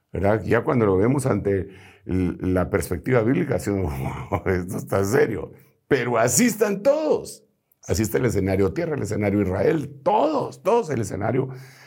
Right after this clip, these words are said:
tecnológico. Bueno, no tenemos un ese-, escenario tecnológico, eso tendría que caer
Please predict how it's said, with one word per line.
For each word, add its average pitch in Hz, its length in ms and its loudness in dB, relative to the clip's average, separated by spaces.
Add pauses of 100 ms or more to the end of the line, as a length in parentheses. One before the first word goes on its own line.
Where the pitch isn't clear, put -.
(160)
tecnológico. 110 1200 0
Bueno, 117 320 0
no 117 320 0
tenemos 156 380 -2
un 147 180 0
ese-, - 360 -4
escenario 101 400 -2
tecnológico, 120 600 -2
eso 127 260 -4
tendría 104 360 -4
que 101 120 -8
caer 117 420 0